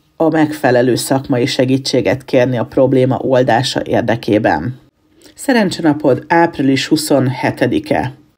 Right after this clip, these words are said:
Eldöntheted, hogy ha valamiben szerencsés leszel, azt megtartod magadnak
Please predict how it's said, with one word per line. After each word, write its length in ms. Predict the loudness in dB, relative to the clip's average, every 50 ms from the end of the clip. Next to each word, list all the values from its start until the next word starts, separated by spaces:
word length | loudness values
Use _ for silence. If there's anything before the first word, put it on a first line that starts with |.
| _ _ _ _ _ _ _
Eldöntheted, 840 | 0 2 2 4 4 4 4 4 2 0 0 0 0 0 0 -2 -6 -16 _ _ -20 -20 -20 -20 -20 -20 -20 _
hogy 360 | 0 2 2 2 2 0 -4 -10 -16 _
ha 440 | -12 -4 -2 0 0 0 0 -2 -8 -20 _ _
valamiben 580 | -2 0 2 4 4 4 4 4 4 2 2 0
szerencsés 640 | 0 0 0 2 4 4 4 2 2 0 0 0
leszel, 500 | 0 -2 -2 -2 -2 0 0 0 0 -2 -6 -8 -8
azt 160 | -8 -4 -2
megtartod 580 | 0 -2 -2 0 0 -2 -2 0 0 -2 0 0
magadnak 760 | 0 0 2 2 0 2 2 2 2 2 0 -2 -6 -18